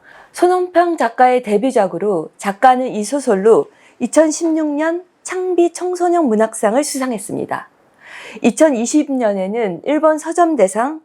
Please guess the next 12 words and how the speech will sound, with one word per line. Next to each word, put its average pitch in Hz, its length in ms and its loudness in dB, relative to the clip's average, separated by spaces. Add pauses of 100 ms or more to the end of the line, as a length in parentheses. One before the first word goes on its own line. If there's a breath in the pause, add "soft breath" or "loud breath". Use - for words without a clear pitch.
(120)
번역 240 380 0
부문에서 196 520 -4
수상하기도 247 680 -2
했는데요. 180 640 -2 (520 loud breath)
이렇듯 262 420 2
원작 220 320 0
소설 240 320 -2
아몬드는 180 720 -2 (340 soft breath)
대중성과 214 800 0
작품성을 196 760 -2
모두 196 340 0
갖춘 160 580 -10